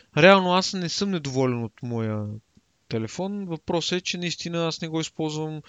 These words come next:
толкова много за снимане напоследък и така нататък. Но го ползвам за слушане на музика и това ми върши идеална работа, нали? Музиката. В смисъл, времето, което ми дава да слушам музика, дори в колата,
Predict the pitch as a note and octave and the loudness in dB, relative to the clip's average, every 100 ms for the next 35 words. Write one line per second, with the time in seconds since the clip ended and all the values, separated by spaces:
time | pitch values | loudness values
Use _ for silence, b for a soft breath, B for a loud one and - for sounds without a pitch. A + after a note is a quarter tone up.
0 | B B B B B - D3 - - C#3 | B B B B B 2 2 2 -2 -2
1 | C#3 C3 B2 A2+ A2 C3+ B2+ A#2+ A2 G#2+ | 0 -2 -2 -4 -6 -4 -2 0 -2 -4
2 | G2+ - F#3 G3+ F#3+ - F3+ F3 F3 - | -6 -4 0 0 -2 -6 -8 -8 -8 -8
3 | C#3+ C#3 A2 - - - D3 C#3 E3 D3 | -8 -8 -12 -14 -18 -10 -10 0 2 2
4 | D3+ D3 D#3 - D3+ D3 D3+ D3+ A#2+ - | 0 -6 -4 -2 -2 -2 -2 -4 -6 -4
5 | D#3+ E3+ F3 - F3 E3+ E3+ F3 E3+ D#3+ | -2 0 -2 -6 -2 -2 -2 -6 -6 -4
6 | E3+ - E3+ F3 F3 E3 D3 A#2 - G#2+ | -4 -2 -2 -4 -2 -4 -4 -6 -10 -14
7 | - - _ _ _ _ - _ _ _ | -14 -18 _ _ _ _ -20 _ _ _
8 | _ C3 B2+ A2 - - - - _ _ | _ -6 -4 -4 -6 -12 -20 -20 _ _
9 | _ _ _ _ _ _ _ _ _ _ | _ _ _ _ _ _ _ _ _ _
10 | - D3 C#3+ C3 C3+ A#2+ C3 D#3+ D#3 - | -16 -8 -2 0 0 2 4 4 4 -4
11 | - C#3 - B2+ A#2+ B2+ A#2+ A2 - A#2 | 0 0 2 -4 2 4 4 0 -6 -6
12 | A#2 B2 C3+ D#3 F3 D3 D3 D3 - B2 | -6 -6 -8 -6 -4 -2 -2 -2 -2 2
13 | C3 - F3 | 2 0 -2